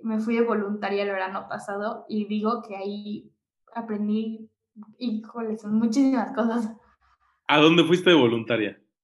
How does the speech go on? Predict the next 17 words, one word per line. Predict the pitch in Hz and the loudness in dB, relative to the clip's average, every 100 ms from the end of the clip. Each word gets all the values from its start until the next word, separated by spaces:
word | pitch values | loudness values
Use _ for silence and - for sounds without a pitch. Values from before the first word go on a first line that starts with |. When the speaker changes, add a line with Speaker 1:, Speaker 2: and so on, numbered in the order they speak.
| _ _ _ | _ _ _
Speaker 1:
Me | 226 240 240 | 0 2 0
fui | - 302 330 381 - | -4 -2 0 0 -2
a | 247 233 220 220 | 2 4 6 4
República | 226 226 269 277 277 262 214 | 2 2 4 4 4 4 2
Dominicana, | 214 208 208 202 220 214 202 - - | 2 2 0 -2 -4 -4 -6 -12 -14
a | - 226 220 214 | -8 -4 -2 -2
los | 220 220 | -2 -2
bateyes | 214 208 226 233 240 254 233 | -2 -4 -4 -2 -2 -2 -4
de | 202 | -6
República | 202 240 233 233 233 208 | -6 -4 -2 -2 -2 -4
Dominicana. | 208 202 202 202 208 - _ _ _ _ _ - | -6 -8 -10 -12 -14 -16 _ _ _ _ _ -8
Speaker 2:
Ok, | 117 123 139 160 143 101 90 | -6 -4 0 2 0 -2 -8
o | 107 | -6
sea, | 135 | -2
realmente | 135 160 175 175 175 180 170 165 | 0 0 0 -2 -2 0 2 2
este | 160 170 | -2 -4
trabajo | 139 120 123 131 151 151 160 165 | 0 2 2 0 0 0 0 -4